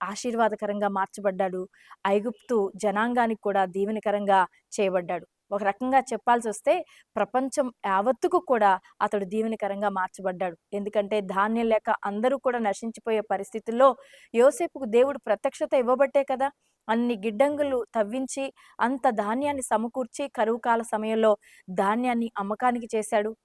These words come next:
కాబట్టి తన కుటుంబాలకు, అదే రీతిగా ఐగుప్తు దేశానికి, ప్రపంచానికి కూడా ఆశీర్వాదకరంగా మార్చబడడానికి గల కారణం ఏంటో తెలుసా?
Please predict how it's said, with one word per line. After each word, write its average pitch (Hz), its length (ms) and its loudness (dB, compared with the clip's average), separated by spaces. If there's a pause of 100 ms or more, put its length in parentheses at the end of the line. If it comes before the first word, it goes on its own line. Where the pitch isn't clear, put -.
(240)
కాబట్టి 196 480 0 (460)
తన 220 60 4
కుటుంబాలకు, 311 1000 2
అదే 226 200 2
రీతిగా 226 360 0
ఐగుప్తు 233 380 0
దేశానికి, 285 580 -2
ప్రపంచానికి 262 800 -4
కూడా 240 360 0
ఆశీర్వాదకరంగా 240 920 0
మార్చబడడానికి 208 840 -2
గల 196 80 -2
కారణం 208 460 -4
ఏంటో 196 180 -8
తెలుసా? 208 400 -2